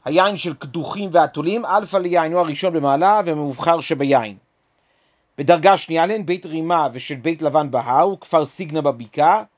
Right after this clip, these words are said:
בפועל כל הארצות היו כשרות, אלא מכמה היו מביאים. אין מביאים לא מבית הזבלים, לא מבית השלחין, ולא מה שנזרע ביניהם, כלומר לא מגפנים שנזרעו זרעים ביניהם, ואם הביא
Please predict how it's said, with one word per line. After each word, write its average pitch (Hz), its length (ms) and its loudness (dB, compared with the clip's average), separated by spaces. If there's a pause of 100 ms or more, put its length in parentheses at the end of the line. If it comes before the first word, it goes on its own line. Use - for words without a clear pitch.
(380)
בפועל 208 320 2
כל 220 260 2
הארצות 175 760 0 (180)
היו 143 140 -12
כשרות, 156 440 -4
אלא 202 100 -4
מכמה 185 340 2
היו 170 100 0
מביאים. 139 380 -2 (920)
אין 226 180 4
מביאים 202 280 0
לא 190 80 4
מבית 180 240 2
הזבלים, 160 720 -2 (280)
לא 156 120 0
מבית 175 220 2
השלחין, 160 680 -4
ולא 175 200 0
מה 175 120 0
שנזרע 151 480 0
ביניהם, 151 380 -4
כלומר 147 320 -2
לא 160 120 -4
מגפנים 165 600 -4 (540)
שנזרעו 151 680 0
זרעים 151 340 0
ביניהם, 139 380 0
ואם 180 140 -2
הביא 220 500 -4